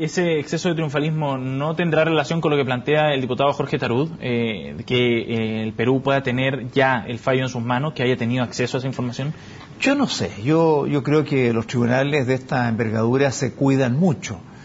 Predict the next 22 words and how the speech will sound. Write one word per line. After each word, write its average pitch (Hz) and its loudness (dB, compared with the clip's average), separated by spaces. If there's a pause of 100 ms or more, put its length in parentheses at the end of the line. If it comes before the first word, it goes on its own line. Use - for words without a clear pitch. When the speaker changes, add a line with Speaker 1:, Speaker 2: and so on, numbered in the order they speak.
(260)
Speaker 2:
de, 101 -2
de 107 -4
no 117 2
dar 120 4
a 120 2
conocer 110 0
ni 123 2
de 120 2
permitir 113 2
el, 190 0
la 123 -2
filtración 127 -6
de 120 -6
sus 101 -8
fallos, 92 2
Speaker 1:
Ujú. 120 -6 (280)
Speaker 2:
porque 135 2
va 147 6
en 143 2
ello 151 2
su 123 -6
prestigio. - -2